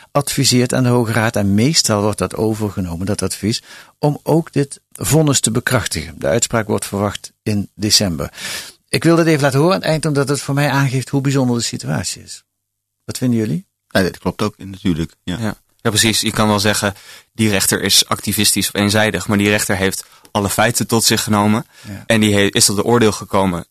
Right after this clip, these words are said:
Speaker 3: dit is een groot probleem. De overheid heeft de plicht om actie te ondernemen.
Speaker 1: Ja.
Speaker 3: Hoe die actie er precies uitziet, dat is een politieke discussie.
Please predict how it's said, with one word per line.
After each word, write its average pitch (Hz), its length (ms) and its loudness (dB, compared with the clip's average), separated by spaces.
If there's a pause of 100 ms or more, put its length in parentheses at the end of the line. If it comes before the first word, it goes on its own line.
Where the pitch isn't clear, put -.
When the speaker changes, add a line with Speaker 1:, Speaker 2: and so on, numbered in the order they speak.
Speaker 3:
dit 101 260 -2
is 104 120 4
een 101 80 2
groot 101 200 -2
probleem. 120 500 -2 (100)
De - 120 0
overheid 101 320 0
heeft 98 160 -2
de 101 60 -4
plicht 123 400 -2
om 104 140 -2
actie - 280 0
te - 80 -12
ondernemen. - 420 -12 (140)
Speaker 1:
Ja. 101 240 -8
Speaker 3:
Hoe 113 120 4
die 113 100 6
actie 107 220 2
er 104 60 0
precies 98 300 -4
uitziet, 113 500 2
dat 95 100 0
is - 60 -8
een 95 80 -4
politieke 104 400 -2
discussie. 113 540 0